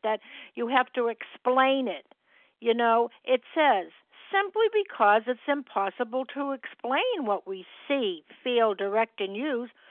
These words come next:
without a reasonable assumption as a starting point. The starting point only for this step is willingness. It doesn't tell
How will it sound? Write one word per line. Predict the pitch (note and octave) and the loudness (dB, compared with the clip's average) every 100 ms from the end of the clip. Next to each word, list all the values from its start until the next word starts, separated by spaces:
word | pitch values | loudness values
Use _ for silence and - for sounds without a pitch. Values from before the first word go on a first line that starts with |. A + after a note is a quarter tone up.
| - - | -18 -10
without | A3+ D4+ D4+ | 0 4 6
a | C4 | 4
reasonable | B3 D4 G4 F#4 F#4 D#4+ D4+ D4 - _ | 2 2 2 2 -2 -2 -2 -2 -4 _
assumption | A#3 - - F#4 G4 - - E3+ G3+ _ _ _ | -6 -6 0 2 2 -4 -10 -12 -14 _ _ _
as | B3 A3 | -6 -6
a | A3+ - | -10 -2
starting | C4 A#3+ A#3 G#3 F#3+ | 4 4 4 0 -10
point. | - F3 D#3+ _ - - _ | -10 -10 -12 _ -20 -20 _
The | C4+ C4 | -10 -8
starting | - F#4+ G4+ G4+ E4+ | 2 4 4 2 -4
point | - C#4+ C4+ - | -2 -2 -2 -2
only | C4+ E4+ D#4+ B3 | 0 0 -2 -4
for | A#3+ | -2
this | A#3 B3 - | 0 -2 0
step | E4+ F4 | -2 0
is | C4 A#3 | -4 -2
willingness. | D4 F#4+ B4 F#4+ A3 - _ _ _ _ _ - - | -2 -2 -2 -6 -8 -12 _ _ _ _ _ -20 -8
It | D#4+ | -4
doesn't | - D#4+ E4 E4 - | 2 2 2 -6 0
tell | D#4 | 4